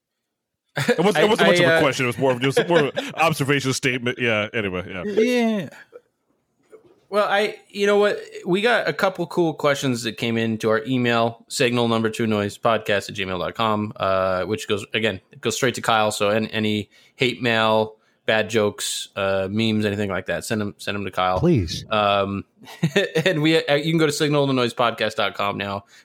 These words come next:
Speaker 2: We got another little web form on there. Um, Aaron Rupp, uh, who's out your way, Kyle, I think, right? Uh, in, in Saint Louis?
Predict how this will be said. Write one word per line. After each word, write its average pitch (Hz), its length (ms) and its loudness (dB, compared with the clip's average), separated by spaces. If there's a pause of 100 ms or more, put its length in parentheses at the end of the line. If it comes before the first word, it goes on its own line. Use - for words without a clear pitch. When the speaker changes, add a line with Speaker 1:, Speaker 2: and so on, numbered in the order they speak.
Speaker 2:
We 120 40 -6
got 117 120 0
another 110 180 0
little 110 320 0
web 107 180 0
form 98 220 -6
on 95 100 -8
there. 95 180 -10 (280)
Um, 117 260 2 (420)
Aaron 180 280 2
Rupp, 165 520 0
uh, 131 220 4
who's 151 300 0
out 156 260 0
your 196 220 0
way, 107 240 0
Kyle, 98 360 -4
I 90 100 -4
think, 95 280 -10
right? 127 320 -2 (100)
Uh, 113 760 2
in, 117 440 -4
in - 80 -18
Saint 127 180 -6
Louis? 165 440 -2